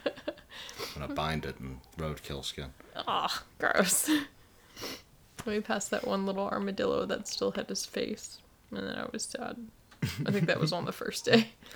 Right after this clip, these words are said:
Speaker 1: Yeah, I saw a bunch of crazy ones. I'm not gonna get into it just in case you guys are out there eating dinner, but, uh,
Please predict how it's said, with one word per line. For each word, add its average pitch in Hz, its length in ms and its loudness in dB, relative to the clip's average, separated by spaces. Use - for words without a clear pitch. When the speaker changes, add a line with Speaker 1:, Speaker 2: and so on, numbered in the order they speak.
Speaker 1:
Yeah, 69 140 -6
I 65 40 -4
saw 80 300 0
a 71 40 -8
bunch 73 280 -6
of 71 100 -10
crazy 73 360 -4
ones. 71 240 -6
I'm 85 80 -4
not 78 160 -4
gonna 78 160 -4
get 76 220 -4
into 76 280 -4
it 69 80 -8
just 71 200 -6
in - 40 -14
case - 300 -6
you 73 80 -8
guys 69 140 -8
are 78 100 -4
out 76 200 -4
there 69 220 -6
eating 71 280 -6
dinner, 73 340 -6
but, - 240 -8
uh, 67 300 -8